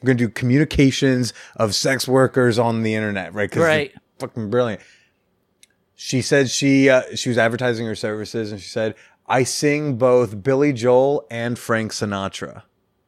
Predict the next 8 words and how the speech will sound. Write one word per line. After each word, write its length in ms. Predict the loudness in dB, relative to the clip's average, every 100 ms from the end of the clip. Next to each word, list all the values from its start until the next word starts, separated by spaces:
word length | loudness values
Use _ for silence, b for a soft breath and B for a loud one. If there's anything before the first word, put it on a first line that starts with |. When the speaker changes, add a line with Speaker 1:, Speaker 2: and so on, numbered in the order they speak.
| _ _ _ _ _ _ _ _ _ _ _ _ _ _ _ _ _ -2
Speaker 2:
It's 140 | -2
supposed 300 | 0 0 2
to 60 | 2
mean 260 | 2 2
something. 500 | 0 0 -2 -2 -4
Okay. 400 | -2 -4 -4 -2
Speaker 1:
Oh, 140 | 0 4
yeah. 320 | 6 4 2